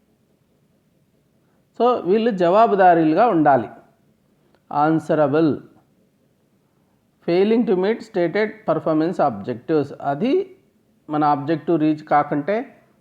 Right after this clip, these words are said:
అది ఆన్సరబుల్ ఉండాలి మనం. Horizontal, vertical. ఈ అకౌంటబిలిటీలో, so ఇది this is executive అనుకున్నాము, ఎగ్జిక్యూటివ్‌కి హారిజాంటల్‌గా,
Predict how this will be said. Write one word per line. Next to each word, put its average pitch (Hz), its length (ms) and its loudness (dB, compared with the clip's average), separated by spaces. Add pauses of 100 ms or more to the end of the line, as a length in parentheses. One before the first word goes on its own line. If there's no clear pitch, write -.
(180)
అది 175 140 -4
ఆన్సరబుల్ 185 580 2
ఉండాలి 147 320 4
మనం. 113 240 -6 (1900)
Horizontal, 220 840 2
vertical. 170 400 0 (440)
ఈ 190 80 -2
అకౌంటబిలిటీలో, 196 1200 0 (800)
so 170 440 0
ఇది 160 280 -2
this 160 380 0
is 147 380 -10
executive 139 460 -4
అనుకున్నాము, 120 720 -6 (340)
ఎగ్జిక్యూటివ్‌కి 160 720 -8 (100)
హారిజాంటల్‌గా, 190 1040 0